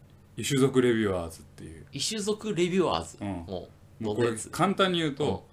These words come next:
Speaker 2: うん。
Speaker 1: 風俗ものです。
Speaker 2: <laughs>
Speaker 1: いや、けどこれすごいね。
Speaker 2: 誰におすすめやねん。うん。
Speaker 1: すごいアニメだなと思って。
Speaker 2: おう。ど-、どういうことなの？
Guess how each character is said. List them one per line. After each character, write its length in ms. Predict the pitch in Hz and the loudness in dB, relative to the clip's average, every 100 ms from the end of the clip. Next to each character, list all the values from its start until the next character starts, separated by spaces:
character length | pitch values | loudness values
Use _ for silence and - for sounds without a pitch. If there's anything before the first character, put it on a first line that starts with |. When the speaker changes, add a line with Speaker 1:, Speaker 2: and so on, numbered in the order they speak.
| - | -6
Speaker 2:
う 120 | - | 4
ん。 40 | 214 | 6
Speaker 1:
風 80 | |
俗 200 | 143 139 | 6 4
も 140 | 151 131 | 4 2
の 100 | 120 | 0
で 80 | 101 | -4
す。 180 | - - | -6 -4
Speaker 2:
<laughs> 1200 | - - 320 415 415 381 349 - - - - - | 0 4 6 8 6 2 -2 -4 -12 -18 -20 -6
Speaker 1:
い 60 | 120 | -2
や、 40 | |
け 140 | 143 135 | 2 2
ど 60 | |
こ 120 | - | 2
れ 60 | 127 | -2
す 260 | - - 131 | 0 0 4
ご 260 | 143 170 | 8 12
い 100 | 254 | 12
ね。 60 | 254 | 12
Speaker 2:
誰 300 | 151 233 294 | 10 8 8
に 80 | 359 | 4
お 80 | - | 2
す 160 | - | 0
す 60 | 143 | -4
め 100 | 127 | -2
や 80 | 98 | 0
ね 40 | |
ん。 60 | 85 | 0
う 0 | |
ん。 120 | 101 | 2
Speaker 1:
す 80 | 120 | 4
ご 200 | 139 240 | 10 12
い 220 | 226 170 - | 10 6 2
ア 100 | 131 | 4
ニ 140 | 127 | 4
メ 120 | 117 | 4
だ 140 | 98 95 | 0 -2
な 120 | 95 | -4
と 160 | - | -4
思 180 | 104 98 | -6 -4
っ 20 | |
て。 200 | 87 101 95 | -6 -4 0
Speaker 2:
お 140 | 95 | 0
う。 60 | - - - - | -2 -14 -20 -8
ど-、 180 | 135 180 | -6 -4
ど 160 | 131 226 | -4 -6
う 60 | 240 | -6
い 80 | |
う 140 | 226 202 | -8 -6
こ 120 | 196 | -6
と 100 | 107 | -8
な 80 | |
の？ 100 | - | -12